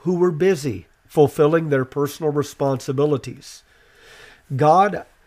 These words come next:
has never used a lazy man for his glory. I'm not saying a lazy man cannot get saved,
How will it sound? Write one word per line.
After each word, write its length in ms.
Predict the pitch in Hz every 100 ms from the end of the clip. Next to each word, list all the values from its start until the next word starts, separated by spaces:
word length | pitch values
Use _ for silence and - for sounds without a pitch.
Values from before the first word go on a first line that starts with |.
| _ _ _ _ _ _
has 260 | - 165 170
never 300 | 165 175 214
used 420 | 170 190 160 -
a 60 |
lazy 460 | 143 151 165 160 139
man 340 | 120 120 120
for 200 | 120 143
his 260 | 117 135 120
glory. 540 | 135 135 139 117 - - _ _ _ _ _ _ _ _ _ _ _ _ _ -
I'm 200 | 135 147
not 240 | 151 -
saying 300 | - 175 160
a 60 | 147
lazy 380 | 151 165 170
man 280 | 151 156 160
cannot 360 | - 165 160 156
get 180 | 165 165
saved, 600 | - 175 175 120 -